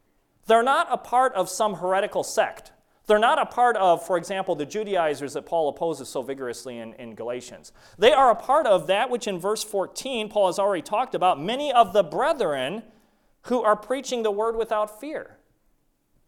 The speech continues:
Here then, after giving a word of assurance, Paul gives a word of irrelevance, as we'll see, or in good colloquial English, "So what?" The Apostle Paul is no stranger to those within the Orthodox church, within the,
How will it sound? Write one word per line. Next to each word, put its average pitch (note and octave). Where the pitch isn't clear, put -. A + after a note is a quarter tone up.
Here E4
then, A#3+
after G#3+
giving C4
a A#3+
word A3+
of G#3
assurance, A3
Paul A#3
gives A#3+
a F#3+
word G#3+
of F#3+
irrelevance, G3
as C3+
we'll B2+
see, G#2+
or F3+
in D#3
good F#3+
colloquial F3
English, D3+
"So -
what?" C3+
The B3
Apostle D4
Paul B3
is E3+
no A#3
stranger A#3
to F3
those F3+
within C#4
the A#3+
Orthodox A#3
church, G#3
within B3
the, G3+